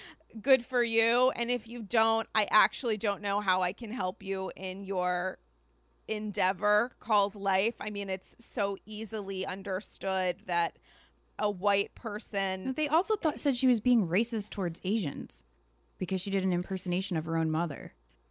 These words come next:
Speaker 2: So
Speaker 1: They did.
Speaker 2: <laughs>
Speaker 1: Yeah, they're pulling at all avenues of how can I use my power and privilege as a white person to shame you for essentially not also being white. That is, that is the, the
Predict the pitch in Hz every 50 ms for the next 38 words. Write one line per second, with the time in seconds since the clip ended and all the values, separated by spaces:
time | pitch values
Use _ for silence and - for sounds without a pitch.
0 | _ _ - - 196 190 190 185 185 185 - 302 294 - 220 - 294 277 277 269
1 | 247 226 202 190 190 - - 233 277 285 254 233 226 214 233 311 359 415 - -
2 | - 466 453 427 427 415 392 370 339 311 285 - - - - 262 269 277 285 285
3 | 277 - 247 247 247 254 247 247 254 240 226 220 214 208 202 196 - - - 220
4 | 214 240 226 220 220 226 226 - 277 247 226 220 214 220 208 214 220 220 220 -
5 | 247 214 208 208 202 233 202 202 202 202 202 202 185 185 196 196 233 208 196 196
6 | 208 208 196 - 202 190 220 196 185 190 196 190 175 - - 226 208 208 220 -
7 | 220 190 190 202 - - 220 208 196 - - 196 190 196 196 196 190 190 190 196
8 | - 220 190 180 202 - 220 196 208 - - 214 190 185 185 185 180 - - -
9 | 147 156 - - 208 196 180 190 170 175 165 180 180 180 170 170 151 139 - -
10 | - 247 254 285 311 370 370 320 - 302 - 226 285 294 320 349 403 381 302 -
11 | 247 277 262 240 226 220 208 143 - 208 196 240 214 214 202 196 196